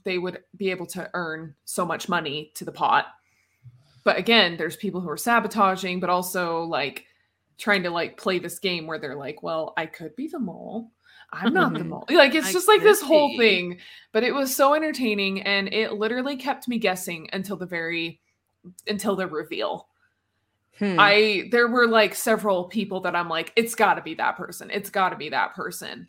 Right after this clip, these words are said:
Speaker 1: the entire time.
Speaker 2: But
Speaker 1: And
Speaker 2: it was
Speaker 1: so the
Speaker 2: just people making, like, dumb mistakes.
Speaker 1: Dumb mistakes, but also just trying to, 'cause, like, you want to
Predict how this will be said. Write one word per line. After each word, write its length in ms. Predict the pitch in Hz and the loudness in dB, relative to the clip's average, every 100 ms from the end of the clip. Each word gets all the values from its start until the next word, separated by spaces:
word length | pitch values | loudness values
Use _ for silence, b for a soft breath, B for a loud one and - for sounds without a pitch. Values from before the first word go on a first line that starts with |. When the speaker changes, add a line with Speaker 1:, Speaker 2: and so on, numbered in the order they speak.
| 180 | -8
Speaker 1:
the 160 | 233 233 | 0 2
entire 520 | 226 226 196 180 165 | 0 0 -2 0 -4
time. 460 | - 131 - - _ _ _ _ _ _ | -6 -8 -8 -14 _ _ _ _ _ _
Speaker 2:
But 160 | 185 208 | 2 8
Speaker 1:
And 40 | |
Speaker 2:
it 40 | 208 | 8
was 120 | 202 | 8
Speaker 1:
so 140 | 202 202 | 2 6
the 20 | |
Speaker 2:
just 260 | 202 190 | 4 4
people 280 | - 202 196 | -2 0 0
making, 420 | 180 170 165 170 | 2 2 2 0
like, 440 | 165 156 147 - - - _ _ _ _ 160 - | 2 0 -2 -14 -20 -20 _ _ _ _ -14 2
dumb 320 | 160 160 160 | 2 4 0
mistakes. 920 | 160 160 - 147 160 185 - - - b b b b | -2 -2 -2 0 0 -4 -8 -8 -8 b b b b
Speaker 1:
Dumb 180 | 370 403 | -2 0
mistakes, 460 | 392 - 320 320 | -2 -2 -2 -2
but 140 | - 285 | 0 4
also 340 | 285 285 294 | 4 2 -4
just 280 | 247 262 - | -4 -6 -4
trying 440 | 277 254 254 254 247 | 0 0 0 -4 -6
to, 260 | 262 240 | -4 -6
'cause, 240 | 226 254 254 | -6 -6 0
like, 380 | 247 214 - - | 0 0 -4 -6
you 200 | 254 262 | -4 0
want 400 | 269 294 277 - | 2 0 -2 -8
to 640 | 277 262 247 233 226 226 | -6 -4 -4 -2 -2 -4